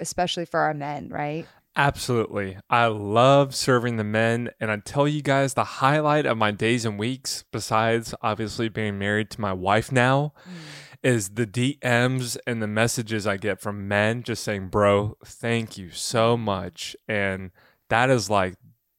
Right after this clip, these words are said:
Speaker 2: the best thing in the world, because I'm a man who made a lot of mistakes and just needed to be shown the way.
Speaker 1: Mm.
Speaker 2: And that's exactly what I'm seeing with you dudes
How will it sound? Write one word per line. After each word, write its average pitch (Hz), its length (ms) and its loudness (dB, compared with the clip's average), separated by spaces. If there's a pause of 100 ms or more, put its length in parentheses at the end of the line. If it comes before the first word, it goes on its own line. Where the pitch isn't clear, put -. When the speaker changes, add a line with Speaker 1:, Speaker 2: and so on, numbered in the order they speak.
(140)
Speaker 2:
the 110 80 2
best 113 420 2
thing 123 140 -2
in 113 60 -2
the 101 80 0
world, 101 360 2
because 95 580 -2 (380)
I'm 127 280 2
a 117 40 -2
man 107 280 0
who 104 140 -4
made 98 220 -2 (100)
a 107 80 -4
lot 101 420 4
of 123 80 4
mistakes 113 720 0 (460)
and 107 160 -4
just 104 220 -2
needed 107 500 -2
to 117 80 -6
be 110 160 -2
shown 127 680 0
the 139 100 2
way. 156 420 0 (220)
Speaker 1:
Mm. 156 280 -18
Speaker 2:
And 113 140 -2
that's 117 240 2
exactly 110 460 2
what 104 140 4
I'm 98 100 -2
seeing 107 220 -4
with 98 180 -6
you 104 140 -2
dudes 98 380 -6